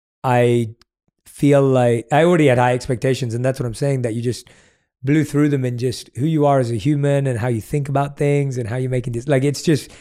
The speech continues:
it's amazing. And I'm so grateful that you, you said yes to coming on the show and, and being here. Uh, we end every On Purpose episode with a final five,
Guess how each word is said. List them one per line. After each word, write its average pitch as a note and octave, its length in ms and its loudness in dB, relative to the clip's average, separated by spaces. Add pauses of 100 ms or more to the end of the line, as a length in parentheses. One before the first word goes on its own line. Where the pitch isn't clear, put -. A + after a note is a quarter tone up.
(140)
it's D3+ 160 0
amazing. D#3+ 440 2
And B2+ 80 -4
I'm C3+ 100 -6
so F3 160 0
grateful C#3 480 2
that B2 360 -2 (420)
you, C3 220 -2
you C3 120 -2
said C3+ 200 0
yes C3 220 2
to - 80 -8
coming C3 240 -2
on B2+ 100 -2
the A#2+ 80 -6
show C3 380 0
and, A#2 220 -4
and B2 220 -8
being C#3 280 0
here. B2+ 340 2 (340)
Uh, C3 220 0
we D3+ 240 -2
end E3+ 260 0
every D#3 220 2
On C#3+ 120 0
Purpose C3 280 0
episode B2+ 380 -2
with A#2+ 100 0
a A#2 40 0
final C3 400 -4
five, A2 580 -6